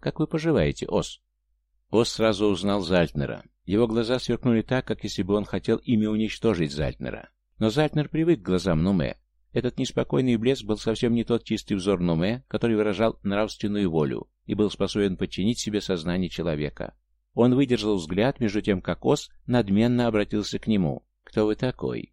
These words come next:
Разве вы не знаете, что не можете подходить ко мне ближе, чем на шесть шагов, и не имеете права говорить со мною? Удалитесь сейчас же, или..."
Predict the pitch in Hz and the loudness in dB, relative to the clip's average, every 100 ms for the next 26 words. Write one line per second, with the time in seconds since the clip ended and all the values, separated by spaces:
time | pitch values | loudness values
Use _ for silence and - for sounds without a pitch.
0 | _ - 107 113 131 131 123 170 180 - | _ -2 0 2 2 2 0 0 0 -2
1 | - 113 117 110 104 104 104 113 127 131 | -2 0 2 0 -2 -6 -4 -4 -4 -2
2 | 117 107 95 110 117 - 104 104 101 101 | -2 0 0 -2 -2 -2 -2 -2 -2 -4
3 | - 95 85 76 69 101 101 107 101 95 | -2 -4 0 0 0 -2 -2 0 -2 -2
4 | - 117 107 101 101 104 - 110 98 78 | -2 0 0 0 0 0 -2 -2 0 2
5 | 73 - 92 95 98 92 - 107 123 131 | 0 0 0 0 0 -4 -4 -4 -2 -2
6 | 104 120 - 107 139 156 | -2 -4 2 4 4 2